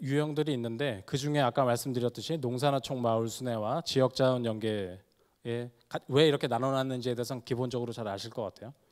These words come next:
예. 그래서 특히 이제 지역 자원 연계 관련돼서는 특정 지역에서 중점적으로 뭔가를 할 수 있는,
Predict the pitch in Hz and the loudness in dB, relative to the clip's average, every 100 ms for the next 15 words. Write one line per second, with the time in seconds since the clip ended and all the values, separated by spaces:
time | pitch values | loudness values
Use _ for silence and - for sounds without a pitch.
0 | _ _ 101 101 _ _ _ - 107 117 | _ _ -20 -20 _ _ _ -12 -6 -4
1 | 110 - _ _ - - 131 135 123 - | -4 -10 _ _ -16 -8 -6 -2 -4 0
2 | 151 143 - 147 135 120 123 131 110 95 | 0 0 0 0 0 -2 2 4 2 0
3 | - _ - 120 123 113 120 120 - - | -10 _ -2 0 2 0 0 -2 -4 -2
4 | 190 135 135 123 127 - 135 165 151 139 | -2 0 0 0 -2 -4 0 0 2 -2
5 | 131 113 110 110 107 101 _ _ - 151 | -2 -4 -4 -6 -6 -10 _ _ -14 -12
6 | - 120 101 98 | -8 -8 -8 -12